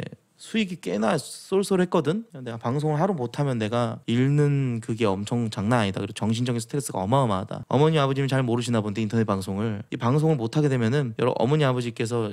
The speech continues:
운영하시고 있는 업장을 갑자기 샷다를 내려버리는, 손님들을 다 내쫓고 샷다를 내려버리는 그런 일이 생기는 겁니다. 그러니까 이거는 그것과 같습니다.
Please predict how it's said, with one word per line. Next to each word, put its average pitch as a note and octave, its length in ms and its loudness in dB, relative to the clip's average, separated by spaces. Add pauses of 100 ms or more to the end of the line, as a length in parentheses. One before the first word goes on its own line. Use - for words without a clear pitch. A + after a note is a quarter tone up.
(120)
운영하시고 A#2 600 0
있는 G#2 380 -2
업장을 G#2 760 -4
갑자기 A2+ 340 -2
샷다를 D3 380 0
내려버리는, A2+ 720 0
손님들을 C#3+ 580 -2
다 G#2+ 140 -4
내쫓고 A2 720 -2 (180)
샷다를 C#3+ 380 -4
내려버리는 A#2 500 0
그런 G2+ 420 -2
일이 A#2 180 0
생기는 D#3 360 2
겁니다. G#2 480 -4
그러니까 A#2 600 0
이거는 B2+ 420 0
그것과 C#3+ 480 0
같습니다. A2+ 720 -4